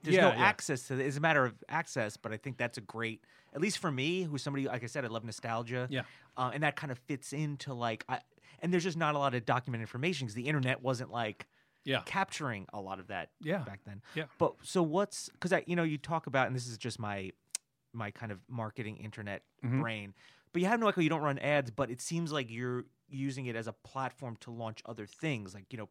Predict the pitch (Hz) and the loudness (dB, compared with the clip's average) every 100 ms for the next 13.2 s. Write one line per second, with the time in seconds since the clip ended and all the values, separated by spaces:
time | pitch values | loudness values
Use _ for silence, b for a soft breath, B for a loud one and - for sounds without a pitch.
0 | _ 127 - _ 131 - 131 120 110 104 | _ -16 -16 _ -12 -10 -6 -6 -6 -8
1 | - 139 131 127 120 123 120 101 B B | 0 2 4 2 0 0 0 0 B B
2 | B - 147 127 - _ - 151 131 127 | B -2 -2 -2 -8 _ -2 0 0 -2
3 | 143 117 139 135 127 139 131 131 120 120 | -2 0 2 2 0 -4 -4 -2 -2 -2
4 | 113 110 110 - - - 156 165 147 120 | -2 -2 -4 -10 -12 -6 0 0 0 2
5 | 135 139 139 123 - 113 120 110 110 107 | 4 6 4 0 -6 -8 -6 -6 -6 -8
6 | 110 104 110 104 101 92 - - B 123 | -8 -4 -4 -4 -8 -12 -14 -18 B -6
7 | 101 131 123 117 113 - - b b - | -6 -4 -2 -2 -2 -6 -16 b b -8
8 | 120 117 107 - _ - 139 117 113 113 | -6 -4 -6 -14 _ -4 -2 2 2 2
9 | 110 101 95 95 90 101 - 147 151 139 | -2 -8 -8 -12 -12 -10 -2 0 2 0
10 | 147 180 135 143 - _ 127 180 202 180 | 2 0 -2 -6 -8 _ 0 4 6 6
11 | 160 151 131 - 120 127 123 113 131 - | 6 6 0 -4 -4 -2 -2 -2 -4 -6
12 | 110 110 101 127 113 107 113 113 113 - | -4 -8 -6 -6 -4 -4 -4 -4 -4 -6
13 | - - | -14 -20